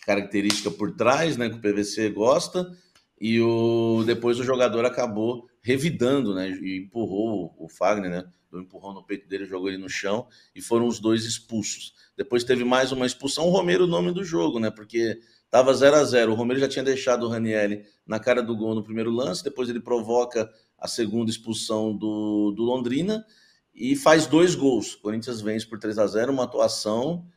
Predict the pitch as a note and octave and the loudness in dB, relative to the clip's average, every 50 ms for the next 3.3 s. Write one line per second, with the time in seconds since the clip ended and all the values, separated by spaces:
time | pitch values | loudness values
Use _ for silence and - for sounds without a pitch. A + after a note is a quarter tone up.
0 | _ _ _ _ _ _ _ - - F#2 F#2+ F#2+ F#2+ F#2 F#2 F#2 F2 E2+ E2+ F2 | _ _ _ _ _ _ _ -4 -2 0 2 2 2 2 2 2 2 0 -2 -6
1 | - - - A#2+ C#3+ E3 D#3+ - C3 B2+ B2 A2+ - - - G#2 F#2+ F#2+ G2+ G#2 | -10 -6 -2 -2 0 0 0 -2 -2 -2 -2 -2 -4 -6 -4 0 2 2 2 0
2 | - - B2+ - - C#3+ - - A#2+ B2+ C3+ E3 G#3+ - A#2+ F#2+ F2 E2+ F2 E2+ | -2 -4 -4 -4 -4 -4 -6 -6 -6 -4 -2 -2 -2 -2 -4 -4 -6 -8 -8 -8
3 | F#2 - A2 A2 A#2 | -8 -8 -10 -12 -12